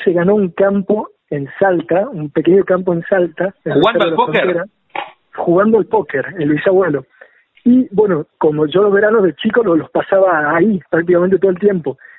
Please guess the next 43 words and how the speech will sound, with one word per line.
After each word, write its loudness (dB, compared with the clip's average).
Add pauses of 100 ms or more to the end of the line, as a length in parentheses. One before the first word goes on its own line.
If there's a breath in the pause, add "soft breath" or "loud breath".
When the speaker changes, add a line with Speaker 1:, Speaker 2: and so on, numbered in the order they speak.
(200 loud breath)
Speaker 1:
y 2
ahí 2
encontré 0
un 0
cassette, -4 (480 loud breath)
un -10
viejo 2
cassette -2
de -4
folclore, 0 (680 soft breath)
y 0
lo 0
reproduje -2
y 2
ahí 2
me 0
enganché. -2 (220)
No -6
sé, 0
ahí 0
como 0
que 0
dije, -2
"Me -2
encanta -2
esto 2
y 4
lo, 0
y -4
quiero 0
escuchar -4
todo 0
el -6
día", 2
y, 4 (100)
y -4
me -8
generó 0
una 2
cosquillita -6
en 0
la -4
panza, -2